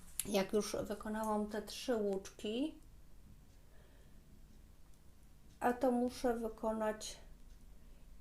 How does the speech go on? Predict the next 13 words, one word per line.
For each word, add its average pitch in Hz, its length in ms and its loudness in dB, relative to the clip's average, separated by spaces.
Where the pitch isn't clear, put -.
pięć 262 340 12
półsłupków, 180 1040 6
czyli 233 360 12
nabieram 220 640 10
jedno 220 400 12
oczko 208 300 6
łańcuszka 202 500 8
jako 202 280 6
pierwszy 202 500 8
półsłupek 254 840 8
i 226 60 0
teraz 214 380 8
drugi, 214 760 8